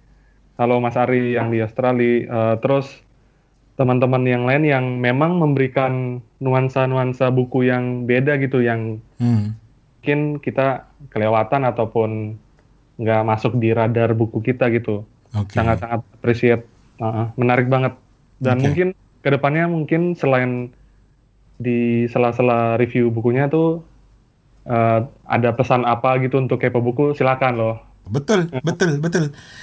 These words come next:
Speaker 2: Karena Kepo Buku tuh biasanya kan ada ke, ada kalau di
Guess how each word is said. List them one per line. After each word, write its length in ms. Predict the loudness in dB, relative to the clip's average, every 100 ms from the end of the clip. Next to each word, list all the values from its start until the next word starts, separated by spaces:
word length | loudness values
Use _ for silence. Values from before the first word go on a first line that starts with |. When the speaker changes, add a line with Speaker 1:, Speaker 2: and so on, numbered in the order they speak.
| -10
Speaker 2:
Karena 240 | -2 0 0
Kepo 260 | 0 0
Buku 280 | -2 -2 -2
tuh 140 | 0 0
biasanya 340 | 0 0 -2
kan 180 | -2 -4 -6 -6
ada 180 | -4
ke, 140 | 0 -2
ada 460 | -2 -2 0 0 -2 -12 _ _
kalau 280 | -4 0 0
di 200 | 2 2